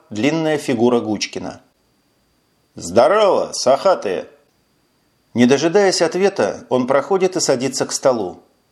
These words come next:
За ним входит Ольга, кивает нам с Сергеем и присаживается рядом с Гучкиным. На лице ее ни тени улыбки.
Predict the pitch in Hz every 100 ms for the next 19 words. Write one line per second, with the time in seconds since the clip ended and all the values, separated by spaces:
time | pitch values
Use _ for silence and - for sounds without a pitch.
0 | _ - 110 131 208 208 - 175 175 -
1 | 120 110 95 90 - _ _ _ _ -
2 | 131 139 127 123 123 120 - 110 113 170
3 | 180 165 - 123 123 123 196 190 185 180
4 | - 131 123 120 120 117 110 107 - 101
5 | 90 80 _ _ _ _ _ _ - 117
6 | 117 104 - 151 175 175 156 160 160 _
7 | 117 113 104 - 131 127 120 117 104 -
8 | -